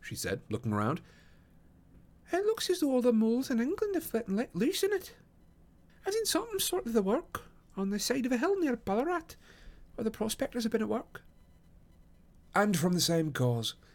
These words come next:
said Holmes. These are the traces of the treasure seekers. You must remember that they were six years looking for it. No wonder the grounds look like a gravel pit. At that moment, the door of the house burst open, and Thaddeus Sholto came running out, with his hands thrown forward and terror in his eyes.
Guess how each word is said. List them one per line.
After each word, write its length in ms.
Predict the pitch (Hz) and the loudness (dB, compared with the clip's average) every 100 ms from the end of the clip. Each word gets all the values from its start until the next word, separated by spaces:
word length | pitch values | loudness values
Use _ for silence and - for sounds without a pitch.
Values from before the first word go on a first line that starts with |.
| - | -16
said 180 | - 80 | -8 -4
Holmes. 280 | 90 95 - - - - - - - - - - - - | -2 -2 -4 -12 -20 -20 -20 -20 -20 -20 -20 -20 -20 -2
These 240 | 170 220 | 2 4
are 40 | 214 | 4
the 60 | |
traces 480 | 202 196 185 170 170 | 4 6 6 4 2
of 100 | 160 | 2
the 60 | 156 | 0
treasure 280 | 180 165 139 | 0 0 0
seekers. 560 | - 135 156 143 123 - - - | -2 -4 -6 -6 -6 -12 -16 0
You 120 | 226 | 4
must 180 | 262 226 | 4 4
remember 220 | 233 196 | 2 2
that 120 | 165 | 0
they 180 | 175 170 | 0 2
were 180 | 165 160 | 2 2
six 320 | 160 247 - | 0 -4 -2
years 220 | 208 160 | 2 2
looking 260 | 160 - 107 | 0 -2 -4
for 220 | - 120 | -4 -6
it. 120 | 190 | -4
No 120 | 170 170 | -2 -2
wonder 220 | 165 156 | -2 -4
the 80 | 127 | -6
grounds 320 | 143 151 151 | -4 -4 -4
look 100 | 156 | -4
like 120 | 131 | -6
a 60 | 127 | -4
gravel 360 | 131 139 139 | -2 0 -2
pit. 320 | 135 220 - - - - - - - - - - - - - - | -2 -2 -2 -18 -20 -20 -20 -20 -20 -20 -20 -20 -20 -20 -20 -6
At 80 | 95 | 0
that 160 | 92 | 2
moment, 280 | 95 107 104 | 4 4 2
the 60 | 90 | 2
door 120 | 98 | 2
of 80 | 90 | 2
the 60 | |
house 180 | 101 101 | 2 0
burst 340 | - 113 101 113 | 2 2 2 2
open, 240 | 104 - | 2 4
and 120 | 101 | 2
Thaddeus 320 | 123 131 117 | 4 6 4
Sholto 340 | 110 156 196 113 | 4 0 2 2
came 240 | 127 110 | 2 2
running 340 | 104 127 160 151 | 4 6 4 2
out, 340 | 175 220 - | 2 2 0
with 100 | 98 | -4
his 120 | 110 | -6
hands 380 | - 196 208 135 | -2 0 2 0
thrown 460 | - 139 180 196 190 | 0 2 4 4 0
forward 480 | - 170 170 160 165 | 0 2 4 4 2
and 260 | 139 120 | 0 -2
terror 520 | - 160 156 110 85 | 2 6 8 8 4
in 140 | 80 98 | 0 0
his 180 | 98 95 | 2 2
eyes. 400 | 87 71 76 | 0 0 -8